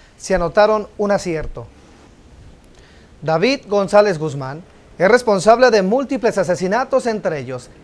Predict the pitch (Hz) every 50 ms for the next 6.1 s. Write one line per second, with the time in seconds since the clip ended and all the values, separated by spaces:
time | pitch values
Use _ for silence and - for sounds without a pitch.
0 | - - - 233 226 220 202 208 196 185 156 151 226 277 277 - - 254 220 -
1 | - 147 143 135 131 - 165 127 220 262 277 269 - 214 190 165 160 208 240 247
2 | 254 233 165 190 226 240 208 - 202 240 233 170 143 120 - 151 165 165 - -
3 | - - - - - 220 226 220 214 220 214 202 202 196 190 185 180 165 - 185
4 | 180 180 214 240 254 269 254 - _ - 226 220 190 - - 247 285 294 294 277
5 | 233 - 208 214 226 247 240 202 240 226 233 226 196 185 233 240 240 233 220 -
6 | 175 143